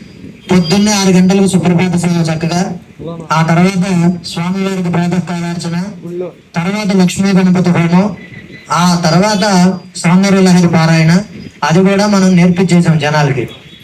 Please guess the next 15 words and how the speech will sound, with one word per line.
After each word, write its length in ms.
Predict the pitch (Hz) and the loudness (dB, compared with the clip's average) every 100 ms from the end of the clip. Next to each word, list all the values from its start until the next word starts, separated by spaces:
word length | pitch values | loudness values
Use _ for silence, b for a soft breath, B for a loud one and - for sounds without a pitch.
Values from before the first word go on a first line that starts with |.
| - - 165 | -20 -10 -2
ఇది 160 | 160 | 2
మనం 580 | 170 170 170 160 151 135 | 4 4 4 4 2 0
ఈ 440 | 127 165 165 170 160 | 0 2 4 2 2
రెండు 240 | 170 196 | 4 4
కూడా 300 | 202 202 226 | 2 0 0
మన 280 | 208 180 175 | 2 4 4
ఊహల్లో 280 | 175 190 196 | 4 4 4
లేవు, 300 | 170 165 - - - - - - - - 135 | 2 2 0 -6 -14 -16 -18 -20 -20 -12 -2
నేర్చుకుంటారని 840 | 180 180 175 202 196 196 196 196 | 0 0 0 0 0 0 2 2
లేదు, 420 | 196 185 233 247 - - - | 2 2 0 -4 -10 -20 -4
నేర్పిస్తామనే 680 | 165 190 175 208 208 202 190 | 0 2 2 0 0 0 -2
ఆలోచన 460 | 190 190 185 185 185 | -4 -4 -4 -4 -2
కూడా 100 | 202 | 0
లేదు 200 | 180 170 | 0 0
మనకి, 340 | 165 151 - | -2 -4 -8